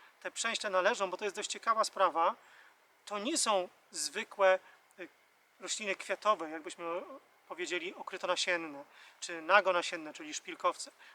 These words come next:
To są tak zwane gniotowce. Najczęściej określane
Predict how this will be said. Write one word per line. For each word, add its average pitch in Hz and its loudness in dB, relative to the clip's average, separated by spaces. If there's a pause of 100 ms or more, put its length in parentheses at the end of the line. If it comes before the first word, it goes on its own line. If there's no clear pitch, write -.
To 202 -10
są 254 -2
tak 190 -2
zwane 165 -2 (300)
gniotowce. 196 -4 (520)
Najczęściej 214 0
określane 208 0